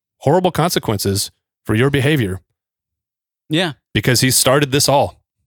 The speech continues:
Speaker 2: Yeah, I, I, I would not, I'm not dismissing that. I'm saying yes, and that,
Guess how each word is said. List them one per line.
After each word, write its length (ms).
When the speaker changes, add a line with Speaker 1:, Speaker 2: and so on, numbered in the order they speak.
Speaker 2:
Yeah, 180
I, 220
I, 200
I 120
would 160
not, 220
I'm 180
not 220
dismissing 640
that. 160
I'm 100
saying 320
yes, 360
and 600
that, 200